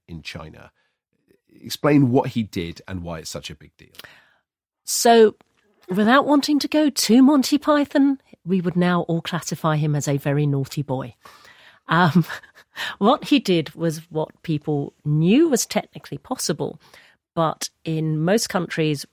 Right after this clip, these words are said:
Speaker 2: we've been approaching in a very conservative fashion and trying to work together, scientists along with ethicists, along with healthcare professionals, patient groups, et cetera, which was to change the D N A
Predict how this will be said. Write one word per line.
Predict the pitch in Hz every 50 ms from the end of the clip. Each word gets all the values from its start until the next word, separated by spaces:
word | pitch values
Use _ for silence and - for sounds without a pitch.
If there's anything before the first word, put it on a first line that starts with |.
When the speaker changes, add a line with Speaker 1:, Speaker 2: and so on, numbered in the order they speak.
| _ _ _ _ _ _ _ _ _ -
Speaker 2:
we've | 165 151 143 -
been | - 156 147
approaching | 139 - - 160 147 - - - 151 143
in | - - 139
a | 139 127 131
very | 131 _ - 143 156 185 208 214
conservative | - 226 208 - 208 190 180 - - 180
fashion | - - 147 143 - - 147 143 139 _ _ _ - - - _ _ _ _ _ _ _ _
and | - 147 147 143 143 147 139 - _
trying | - - - 151 151 151 151 143
to | - - 139
work | 139 131 147 156 151 - -
together, | - - 160 151 139 147
scientists | 139 - - 156 156 160 156 160 - 165 151 -
along | - - 123 123
with | 117 -
ethicists, | 143 - - - - 160 - - - - - -
along | 123 127 117
with | 135 123
healthcare | - - 143 156 - - 151 147
professionals, | - 151 - 151 143 - - 160 156 -
patient | - - 139 143 - - -
groups, | - 147 143 - -
et | -
cetera, | - - 135 - - - 135 - _ - - - - - _ _
which | - 196 190 - -
was | 208 - -
to | - 185
change | - - - - - 202 220 233 247 240 226 - -
the | - 190 165 _ -
D | 180 190 180 175
N | 165 160
A | 151 143 131 131 131 -